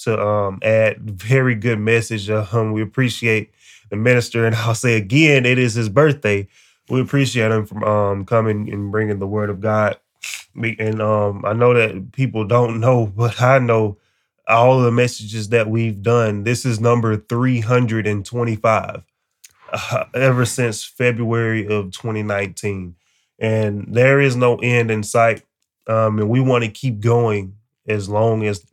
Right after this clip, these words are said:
the Lord sees fit. So as my weekly reminder to you guys, we do have Zoom Bible studies every Monday at seven P M Central Standard Time.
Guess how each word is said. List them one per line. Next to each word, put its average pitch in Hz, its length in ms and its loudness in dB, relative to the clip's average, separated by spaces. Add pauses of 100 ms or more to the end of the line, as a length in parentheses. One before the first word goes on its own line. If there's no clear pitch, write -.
(120)
the 104 140 -10
Lord 104 400 -2
sees 101 380 -8
fit. - 340 -10 (520)
So 117 240 2
as 113 100 2
my 117 160 2
weekly 143 320 0
reminder 117 480 0
to 113 140 -8
you 113 120 -4
guys, 107 300 2
we 104 80 -4
do 123 200 -2
have 113 240 2
Zoom 110 260 0
Bible 104 280 0
studies 104 360 -4
every 107 220 0
Monday 104 500 0
at 98 80 -4
seven 101 320 -4
P 104 200 -4
M 101 160 -4
Central 104 320 -6
Standard 104 400 -4
Time. 101 360 -2